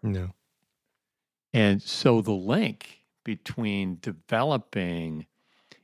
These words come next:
Speaker 2: and maintaining connections with friendships, you know, other men or, or,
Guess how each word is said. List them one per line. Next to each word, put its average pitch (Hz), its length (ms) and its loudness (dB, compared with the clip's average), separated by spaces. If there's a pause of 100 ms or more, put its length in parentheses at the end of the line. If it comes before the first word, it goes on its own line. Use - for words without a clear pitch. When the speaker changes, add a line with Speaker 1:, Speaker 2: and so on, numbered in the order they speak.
Speaker 2:
and 104 180 2
maintaining 95 880 0 (840)
connections 101 1000 -2 (460)
with 104 200 0
friendships, - 760 0 (160)
you 151 120 0
know, 123 300 2
other 110 240 2
men 107 380 4
or, 85 360 -2
or, 85 380 -2